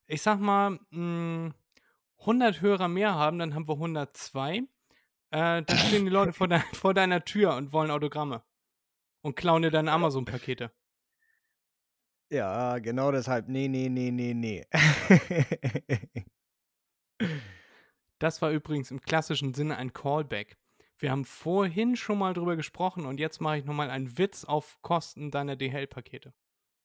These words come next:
Speaker 1: Oder Amazon oder D P D, Hermes, äh, Hertz, äh, oder ist Hertz eine Autovermietung? Ich weiß es nicht.
Speaker 2: Das ist eine Autovermietung.
Speaker 1: Gut. Ich habe aber ein Herz für Erik und lasse ihn in diesem, in diesem Sinne essen.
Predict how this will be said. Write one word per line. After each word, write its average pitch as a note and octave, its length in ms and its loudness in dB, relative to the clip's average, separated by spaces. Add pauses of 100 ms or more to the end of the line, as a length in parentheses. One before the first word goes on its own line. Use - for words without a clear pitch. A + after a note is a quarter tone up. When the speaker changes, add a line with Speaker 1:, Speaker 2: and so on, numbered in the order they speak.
(460)
Speaker 1:
Oder C#3+ 420 0
Amazon C#3+ 440 0
oder D3+ 260 2
D C#3 140 -4
P C#3 140 -8
D, C3+ 260 -4
Hermes, D3 480 -4 (480)
äh, C3+ 200 -4
Hertz, E3 680 0
äh, C#3 340 -2
oder C3+ 320 -6
ist C3 140 -10
Hertz C#3 240 -4
eine C3+ 100 -4
Autovermietung? C3 580 -6
Ich B2+ 200 -12
weiß B2 180 -6
es A#2 140 -16
nicht. B2 200 -16 (280)
Speaker 2:
Das G2+ 140 -16
ist F#2+ 60 -16
eine F2+ 60 -10
Autovermietung. G2 640 -10 (800)
Speaker 1:
Gut. - 240 -4 (1400)
Ich C#3 220 -10
habe C3+ 320 -2
aber B2 200 -6
ein A#2+ 140 -8
Herz C3+ 320 -6
für C#3 120 -10
Erik E3 520 -2
und C3 260 -10
lasse C3 280 -8
ihn B2+ 180 -8
in B2+ 140 -8
diesem, C3 360 -8
in B2+ 180 -10
diesem D3+ 280 -6
Sinne C3+ 440 -6
essen. F3+ 420 -6